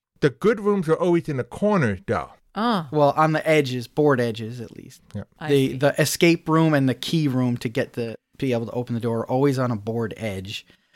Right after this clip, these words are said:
Speaker 3: Um, and there's always a set number of each type of tile in there, I believe.
Speaker 1: Mm-hmm.
Speaker 3: Um, but other than that, yeah, it's random.
Speaker 2: Okay, explorers, it's time to dig up or bury room twenty-five.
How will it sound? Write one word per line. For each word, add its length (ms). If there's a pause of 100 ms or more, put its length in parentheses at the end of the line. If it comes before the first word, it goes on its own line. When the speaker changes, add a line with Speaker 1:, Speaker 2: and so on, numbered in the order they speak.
(140)
Speaker 3:
Um, 320
and 140
there's 140
always 340
a 280
set 360
number 340
of 260
each 280
type 320
of 140
tile 400
in 100
there, 160
I 60
believe. 480 (520)
Speaker 1:
Mm-hmm. 60
Speaker 3:
Um, 500 (280)
but 340
other 240
than 160
that, 240
yeah, 140
it's 180
random. 320 (1080)
Speaker 2:
Okay, 420
explorers, 680
it's 240
time 320
to 240
dig 340
up 220
or 100
bury 640
room 520
twenty-five. 1080